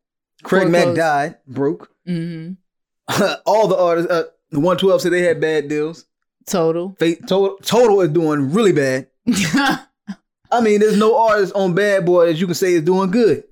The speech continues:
Speaker 1: besides you. So we know that the real bad boy is Diddy.
Speaker 2: Mm-hmm.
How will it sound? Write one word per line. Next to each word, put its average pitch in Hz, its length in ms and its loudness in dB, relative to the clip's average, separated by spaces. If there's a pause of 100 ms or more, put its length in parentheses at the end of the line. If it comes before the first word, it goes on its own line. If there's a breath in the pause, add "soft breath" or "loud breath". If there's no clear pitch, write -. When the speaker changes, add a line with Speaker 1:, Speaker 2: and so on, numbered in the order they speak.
Speaker 1:
besides 214 420 2
you. 262 220 0 (160 loud breath)
So 180 180 0
we 165 200 -2
know 185 240 2
that 156 140 -6
the 156 100 -6
real 196 260 2
bad 185 480 0
boy 135 300 0 (260)
is 151 100 -2
Diddy. 190 460 -2 (240)
Speaker 2:
Mm-hmm. 214 600 0